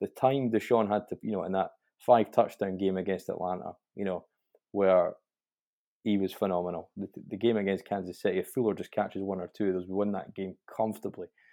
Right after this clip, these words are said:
And, uh, you know, I think the, the presence of those five and the continuity and the communication of those guys, it just can't be underrated by any stretch of imagination. And he knows that, because I think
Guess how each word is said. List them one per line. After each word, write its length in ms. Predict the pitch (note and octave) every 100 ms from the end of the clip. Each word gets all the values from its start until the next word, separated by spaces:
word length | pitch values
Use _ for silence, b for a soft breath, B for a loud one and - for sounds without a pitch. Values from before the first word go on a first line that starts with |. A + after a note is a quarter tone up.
| b b _ -
And, 240 | G2+ G2+ G2
uh, 260 | F#2+ F#2 F#2 _ -
you 80 | G#2+
know, 100 | F#2
I 100 | -
think 260 | C#3 A#2+
the, 320 | - - G2+ -
the 60 | F#2+
presence 500 | - C3 B2+ A2+ -
of 120 | G#2
those 220 | A2+ G#2
five 360 | - G#2 F#2+ F#2
and 100 | F#2
the 80 | -
continuity 800 | - A#2+ A#2 G#2+ G#2 G2+ G2 F#2+
and 120 | F2+
the 60 | F2
communication 760 | - A2 A2+ G2+ - G2 -
of 60 | G2
those 100 | F2
guys, 240 | F2+ F2+
it 100 | G2
just 180 | A#2 -
can't 300 | - C3 B2+
be 60 | G#2+
underrated 460 | G2 F2+ F#2+ F2+ F#2+
by 140 | F#2
any 140 | G2
stretch 340 | F#2+ - E2+ -
of 80 | F#2
imagination. 500 | E2+ F#2+ F#2 F#2+ F2 b b b
And 100 | A2+
he 100 | C#3
knows 260 | C#3 G2+ G2+
that, 160 | E2 - - _ _ _
because 260 | G#2+ A2+ A2
I 60 | G#2+
think 260 | C3+ A#2